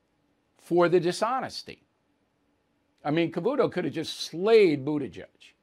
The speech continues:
slayed him, but he didn't. And Collins, easy follow-up. Wait a minute, wait a minute. I have the poll right here, uh, Madam Secretary, or whatever you call her.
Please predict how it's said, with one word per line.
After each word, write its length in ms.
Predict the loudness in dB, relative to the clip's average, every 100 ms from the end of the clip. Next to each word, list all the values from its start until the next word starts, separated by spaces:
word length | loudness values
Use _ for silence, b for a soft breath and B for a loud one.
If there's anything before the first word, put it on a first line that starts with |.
| _ _ _ _ _
slayed 680 | -14 -10 4 6 6 4 0
him, 200 | -8 -14 _ _ _ _ _ _ _ _ _
but 120 | 0 2
he 80 |
didn't. 240 | 4 2 0 _ _ _ _ _ _ _ _ _ _ _ -4
And 140 | -4
Collins, 400 | 0 2 2 0 -6
easy 460 | -4 0 2 0 -6
follow-up. 580 | 0 2 2 0 -4 -2
Wait 200 | 0 0
a 40 |
minute, 180 | -4 -2
wait 160 | 0
a 40 | 0
minute. 140 | -2 2
I 140 | 2
have 160 | 2 -4
the 60 |
poll 260 | -2 2 4
right 220 | 4 4
here, 420 | 0 0 0 -2 _ _ _ _ _ _ _ _ _ -2
uh, 480 | 2 2 2 -4 -10 _ _ _ _
Madam 300 | -2 0 0
Secretary, 800 | -4 -6 -6 -8 -6 -6 -6 -10
or 180 | -10 -6
whatever 340 | -2 -2 -2
you 120 | -4
call 340 | -2 0 0
her. 120 | -2